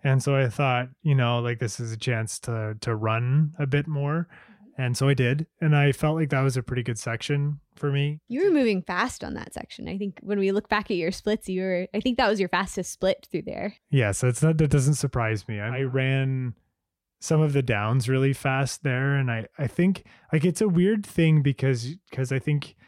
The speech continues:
Speaker 1: you're quite aware that you don't want to run faster than what is sustainable, but running it down really fast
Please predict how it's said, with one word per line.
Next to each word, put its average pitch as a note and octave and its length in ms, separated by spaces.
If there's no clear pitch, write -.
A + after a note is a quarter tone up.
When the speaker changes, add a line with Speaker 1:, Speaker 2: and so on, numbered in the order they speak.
Speaker 1:
you're B2+ 560
quite G#3 280
aware E3 440
that D3 180
you B2+ 500
don't C#3 480
want B2+ 640
to C3 260
run A#2 600
faster A2+ 720
than A2+ 240
what A2 120
is G#2+ 140
sustainable, B2+ 1160
but D3 340
running D3+ 560
it C#3 220
down C3 480
really B2 380
fast A#2 920